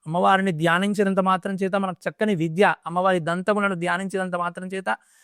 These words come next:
చక్కని విద్య అనేది మనకు స్ఫురించి-, వా-, కలిగి తద్వారా మనకు వాక్పటుత్వం అనేది కలుగుతుంది. ఇటు మనం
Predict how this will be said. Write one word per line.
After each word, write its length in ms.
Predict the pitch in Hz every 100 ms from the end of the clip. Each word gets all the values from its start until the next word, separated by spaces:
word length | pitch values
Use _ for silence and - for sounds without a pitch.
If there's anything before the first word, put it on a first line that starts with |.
| _ -
చక్కని 320 | 202 175 220
విద్య 360 | 170 165 156 214
అనేది 340 | 233 202 196 220
మనకు 340 | 196 180 202 165 202 _ _ _ _ _ _
స్ఫురించి-, 500 | - - 196 214 -
వా-, 240 | 160 160 156 -
కలిగి 280 | 185 233 226
తద్వారా 460 | 175 185 170 185 214
మనకు 300 | 208 190 180 160 180 -
వాక్పటుత్వం 800 | 156 180 - - 220 262 - 247
అనేది 220 | 226 214
కలుగుతుంది. 500 | 190 175 170 156 139 151 _ _ _ _ _ _ _ _ _ _
ఇటు 140 | 165 175
మనం 260 | 170 170